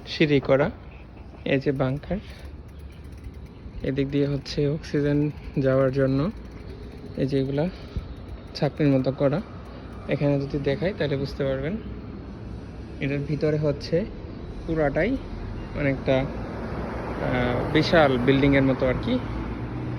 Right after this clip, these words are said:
হয়তো বা হাফ কিলো, এক কিলো, আরও কম বেশি হতে পারে। তো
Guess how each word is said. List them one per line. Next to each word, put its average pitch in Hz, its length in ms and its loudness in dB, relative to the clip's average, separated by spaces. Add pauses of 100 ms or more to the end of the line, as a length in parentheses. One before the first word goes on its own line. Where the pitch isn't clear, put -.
(120)
হয়তো 135 260 6
বা 131 260 6
হাফ 135 260 4
কিলো, 135 260 6
এক 135 160 6
কিলো, 135 340 2
আরও 131 220 2 (100)
কম 135 140 2
বেশি 127 160 2
হতে 135 220 2
পারে। 127 220 2 (720)
তো 135 160 2